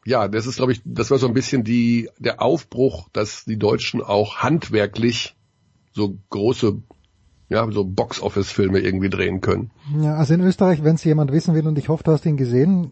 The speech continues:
Speaker 2: äh, in Österreich, das, das, so bin ich eigentlich drauf gekommen, weil Josef Hader vor kurzem seinen sechzigsten Geburtstag gefeiert hat und im O R F ist dann Indien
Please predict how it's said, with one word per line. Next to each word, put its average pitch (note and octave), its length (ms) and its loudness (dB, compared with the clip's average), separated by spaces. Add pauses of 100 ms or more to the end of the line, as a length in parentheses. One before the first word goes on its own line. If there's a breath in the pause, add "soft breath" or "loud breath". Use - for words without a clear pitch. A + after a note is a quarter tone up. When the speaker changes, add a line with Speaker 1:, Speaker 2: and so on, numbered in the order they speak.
Speaker 2:
äh, C#3 220 0
in C#3+ 60 -2
Österreich, D#3 360 0
das, - 280 -4
das, C#3 180 2
so E3+ 80 2
bin F#3+ 140 6
ich F3 80 8
eigentlich E3 200 4
drauf D#3 240 4
gekommen, D3+ 460 0
weil C3+ 160 2
Josef D3 280 2
Hader C#3 320 4 (540 loud breath)
vor - 160 -2
kurzem D#3+ 280 2
seinen C#3+ 180 4
sechzigsten C#3 420 0
Geburtstag D3+ 480 0
gefeiert D#3 480 2
hat E3 200 2
und D3 300 0
im D#3+ 120 -2
O D3+ 120 2
R D3 120 2
F D#3 180 -2
ist - 180 -4
dann C#3+ 140 2
Indien D3 480 4